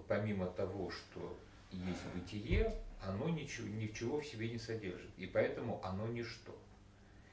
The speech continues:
И таким образом получается, что бытие и ничто являются двумя моментами от единого совершенно акта.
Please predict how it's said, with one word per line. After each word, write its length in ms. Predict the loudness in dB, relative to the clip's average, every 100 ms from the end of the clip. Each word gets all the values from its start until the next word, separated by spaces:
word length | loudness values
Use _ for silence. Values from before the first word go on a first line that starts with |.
| -16 -8
И 40 |
таким 260 | -6 0 4
образом 400 | 4 4 2 0
получается, 680 | 0 2 6 6 6 4
что 200 | -4 -2
бытие 580 | -2 -2 0 0 4 2
и 160 | 2 0
ничто 480 | 0 -2 -2 2
являются 1000 | 2 2 2 4 4 4 0 -2 0 -2 -6 -14 -16 -16 -16 -10 -6
двумя 460 | 0 2 4 4 6
моментами 800 | 4 4 4 2 2 2 2 0 2
от 280 | 2 2 0
единого 640 | 0 0 2 2 4 4
совершенно 600 | 2 0 -2 0 0 0
акта. 460 | 0 0 -2 -8